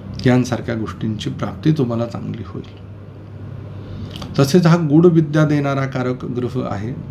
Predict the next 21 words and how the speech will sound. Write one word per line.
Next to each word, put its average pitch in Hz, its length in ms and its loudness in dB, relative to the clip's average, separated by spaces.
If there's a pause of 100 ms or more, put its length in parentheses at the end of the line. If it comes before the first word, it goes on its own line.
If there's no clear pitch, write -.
(560)
बऱ्याच 131 460 4
लोकांना 131 760 2 (1080)
अनेक 123 320 4
प्रकारचे 127 800 2 (520)
हॉटेलचे 123 480 2
लायसन्स, 123 640 -2 (680)
त्याच्यामध्ये 127 680 2 (600)
ते 123 200 4 (120)
अनेक 127 300 -2
प्रकारचे, 123 600 -2
काही 117 420 0
लोक 123 200 0
वाईन 120 360 2
शॉपीचं 120 680 -4
लायसन 110 400 -2
घेतात, 107 400 -2 (840)
काही 117 220 4
लोक 123 220 0 (1040)
टॅरो 117 220 2
कार्डच्या 117 380 0
संदर्भात 117 480 0